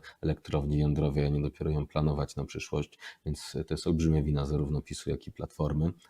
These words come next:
Obydwa te rządy mamy, spowodowały to olbrzymie zapóźnienia. A co do węgla, no to oczywiście wina leży całości, e, na Mateuszu Morawieckim, który,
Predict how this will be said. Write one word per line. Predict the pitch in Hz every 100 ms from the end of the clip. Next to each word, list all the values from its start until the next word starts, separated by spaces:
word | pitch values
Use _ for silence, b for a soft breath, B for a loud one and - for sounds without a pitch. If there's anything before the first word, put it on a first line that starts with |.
| -
Obydwa | 78 73 73
te | - 78
rządy | 73 71 73
mamy, | 71 71 73 B -
spowodowały | - 76 73 73 76 73
to | -
olbrzymie | 73 73 76 73
zapóźnienia. | 73 - 76 73 69 78 B B -
A |
co | - 147
do | 151
węgla, | 131 101 85 98 110 B _
no | -
to | 113
oczywiście | 123 127 120 - - 120 127
wina | 120 113
leży | 117 117 117
całości, | 117 113 110 - 113 113 113 -
e, | 101 101 98
na | 104 107
Mateuszu | 110 107 107 101 - 117 113 B -
Morawieckim, | 135 185 165 85 - 85
który, | 80 - 95 101